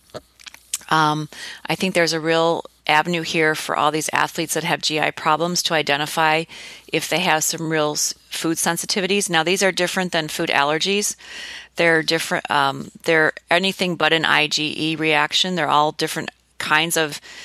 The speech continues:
immune reactions and that increase inflammation in the body.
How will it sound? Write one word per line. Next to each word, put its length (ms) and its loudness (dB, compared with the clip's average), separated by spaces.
immune 320 0
reactions 880 0
and 560 -2
that 120 0
increase 400 -2
inflammation 640 -2
in 100 -2
the 60 -6
body. 440 0